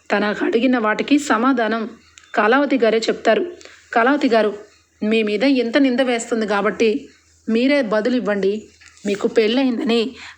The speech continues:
కావాలని నింద వేస్తుంది, అది అబద్ధమని నా మీద ఒట్టేసి చెప్పండి,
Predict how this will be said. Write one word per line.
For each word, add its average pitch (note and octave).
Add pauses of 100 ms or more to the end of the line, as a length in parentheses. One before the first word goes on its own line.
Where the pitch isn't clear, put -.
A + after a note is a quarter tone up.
కావాలని B3+
నింద A3
వేస్తుంది, A3 (400)
అది G#3
అబద్ధమని A3 (320)
నా C4
మీద B3+
ఒట్టేసి C4
చెప్పండి, A3+